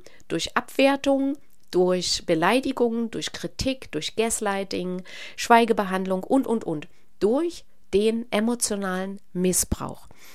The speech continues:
Und jetzt geht's darum, das Ganze, ähm, sanft, Schritt für Schritt wieder aufzubauen. Weil das ist nichts, was du mal mit einer Sache, mit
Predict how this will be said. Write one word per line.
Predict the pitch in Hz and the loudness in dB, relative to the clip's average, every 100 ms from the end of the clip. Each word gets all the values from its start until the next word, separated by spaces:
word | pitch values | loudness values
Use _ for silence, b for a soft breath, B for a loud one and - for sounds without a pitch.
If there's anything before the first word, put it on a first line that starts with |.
| b | b
Und | 170 214 | 2 6
jetzt | 285 - | 6 4
geht's | 349 330 - | 0 0 2
darum, | 269 262 254 156 165 202 b b b b b - | 4 4 4 2 0 -6 b b b b b -10
das | - - | -6 -2
Ganze, | - 190 233 - 254 262 277 - - - - - | 0 0 0 0 -2 -4 -8 -14 -18 -18 -18 -8
ähm, | 202 196 196 196 196 196 - - - - | -4 -2 -4 -4 -8 -10 -14 -16 -16 -10
sanft, | 160 143 180 170 220 - - - | -6 -2 0 0 -4 -8 -12 -12
Schritt | - - 233 | -6 4 4
für | - 320 | 4 -2
Schritt | - - 208 - - | -2 -2 -4 -6 -8
wieder | 185 196 202 | -2 0 2
aufzubauen. | 202 - - 156 135 - 147 B B B | 0 0 -4 -2 -4 -4 -6 B B B
Weil | 170 175 196 202 - | 2 4 6 6 4
das | 185 190 | 0 0
ist | - 262 269 - - - - | 0 2 2 2 0 -6 -4
nichts, | 190 208 277 - - - - | 2 4 2 0 0 0 2
was | 208 220 - - | 2 4 2 0
du | - 208 208 202 | -4 -2 0 2
mal | 196 185 196 | 2 2 2
mit | 196 185 180 - - | 2 0 -2 -2 4
einer | 190 202 233 226 233 | 6 6 4 4 4
Sache, | 196 170 185 254 240 | 2 2 2 2 2
mit | 247 202 185 | 2 0 -2